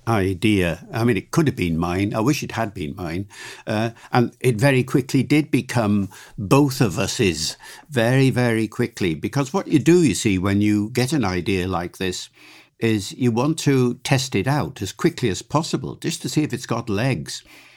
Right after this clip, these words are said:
And so the very first thing we did was each of us, quite separately,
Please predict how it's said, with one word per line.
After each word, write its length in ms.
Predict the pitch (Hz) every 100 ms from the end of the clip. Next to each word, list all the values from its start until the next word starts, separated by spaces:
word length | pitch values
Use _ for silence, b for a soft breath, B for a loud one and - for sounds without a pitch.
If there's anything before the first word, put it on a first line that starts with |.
| B
And 120 | 123
so 200 | - 127
the 100 | 107
very 220 | 151 160
first 320 | 127 127 104
thing 200 | - 120
we 120 | 98 95
did 400 | 135 165 101 95
was 480 | 98 101 101 - -
each 260 | 123 131
of 80 | 139
us, 240 | 87 90 -
quite 320 | - 127 151
separately, 760 | - 123 127 127 - 80 87